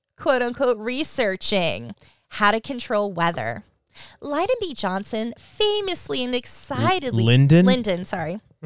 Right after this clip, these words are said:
Speaker 1: <laughs> Famously and excitedly said, "He who controls the weather controls the world." It seems our government has been experimenting with weather manipulation since the nineteen forties,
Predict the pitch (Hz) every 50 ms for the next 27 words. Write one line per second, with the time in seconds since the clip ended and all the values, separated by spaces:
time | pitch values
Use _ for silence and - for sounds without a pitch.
0 | - _ - 151 _ _ - 143 - _ _ _ _ _ _ _ _ _ - -
1 | - 330 339 381 415 415 - - 254 233 214 175 202 214 208 - - 233 226 277
2 | - 277 233 214 202 - - - 175 160 151 170 - _ _ _ - - 247 269
3 | 320 349 - - 320 302 - - 233 202 - - - - 180 190 208 214 - -
4 | 294 262 262 233 220 226 233 233 240 247 - _ _ _ _ _ _ - - 214
5 | 202 - - - 208 185 175 175 175 180 196 - - 240 220 - _ - 214 220
6 | 220 214 190 170 160 64 62 64 65 - - - - - _ _ _ _ _ _
7 | _ _ _ _ _ _ _ _ - - - - - - 277 - - - 302 320
8 | 330 - 466 453 - 277 233 214 226 233 233 233 226 - - - 214 - - 214
9 | 202 196 - - - - - 202 190 190 202 214 220 226 214 - 240 226 208 196
10 | - 180 165 165 160 170 196 208 226 240 240 240 - 240 220 196 185 170 180 -
11 | - 196 185 - - 185 - - - - - - 175 175 165 160 160 185 220 -
12 | - - 226 208 202 202 - - - - 170 175 180 185 - 208 - - - -
13 | - -